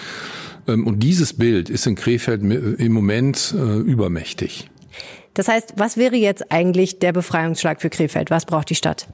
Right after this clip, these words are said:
Speaker 1: Äh, die Stadt braucht den Neuanfang auf dem, äh, auf dem Theaterplatz. Das ist meines Erachtens auch von großer symbolischer Bedeutung. Und die Stadt muss es schaffen,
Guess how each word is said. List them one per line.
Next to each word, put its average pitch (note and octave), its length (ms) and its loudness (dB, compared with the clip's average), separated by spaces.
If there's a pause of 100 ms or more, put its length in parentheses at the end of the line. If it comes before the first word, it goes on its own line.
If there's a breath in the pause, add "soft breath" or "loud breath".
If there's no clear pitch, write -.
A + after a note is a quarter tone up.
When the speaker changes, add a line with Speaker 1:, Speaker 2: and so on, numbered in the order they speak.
Speaker 1:
Äh, G#2+ 140 0
die G#2 100 2
Stadt - 240 -2
braucht B2 340 0
den B2 160 4
Neuanfang A2+ 720 2
auf G2+ 160 -4
dem, G#2 420 2
äh, G#2 460 2
auf - 160 -2
dem G2+ 220 2
Theaterplatz. C3 720 0
Das - 180 -2
ist - 140 0
meines A2 260 2
Erachtens A2 360 -2
auch - 520 -4
von G#2 180 0
großer B2+ 340 2
symbolischer F#2+ 520 2
Bedeutung. C#3 640 0 (840 loud breath)
Und A2+ 120 2
die B2 60 4
Stadt A#2+ 240 0
muss C#3+ 300 4
es C3 200 0
schaffen, - 640 0